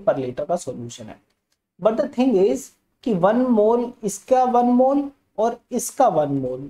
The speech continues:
में difference ये है कि इसका one mole सिर्फ वन एच प्लस आयन देता है, इसका जो one mole है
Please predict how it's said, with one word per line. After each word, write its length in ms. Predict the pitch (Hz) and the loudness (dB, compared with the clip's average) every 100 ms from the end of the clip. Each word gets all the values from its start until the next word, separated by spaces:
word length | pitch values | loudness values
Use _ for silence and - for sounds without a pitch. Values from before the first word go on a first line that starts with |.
| - _ _ | -20 _ _
में 200 | 196 233 | -2 2
difference 520 | 190 190 220 277 277 | 0 0 0 0 0
ये 140 | 190 180 | 2 2
है 80 | 196 | 0
कि 120 | 247 | -2
इसका 400 | - 208 - 262 | -4 -6 0 0
one 280 | 190 175 175 | 2 0 0
mole 280 | 208 262 - _ _ _ | 0 0 -6 _ _ _
सिर्फ 240 | - 285 220 160 | -2 0 0 2
वन 180 | 196 302 | 2 2
एच 200 | 240 - | 0 -2
प्लस 300 | - 185 175 | 0 0 0
आयन 220 | 151 135 | -4 -6
देता 280 | 127 117 127 | -8 -8 -6
है, 220 | 156 220 - _ _ _ _ _ _ _ _ _ _ | -4 -4 -6 _ _ _ _ _ _ _ _ _ _
इसका 460 | 226 - - 294 277 | -6 -6 0 2 4
जो 160 | 240 214 | 2 4
one 280 | 175 175 160 | 2 2 0
mole 240 | 147 139 | 0 0
है 200 | 165 | 0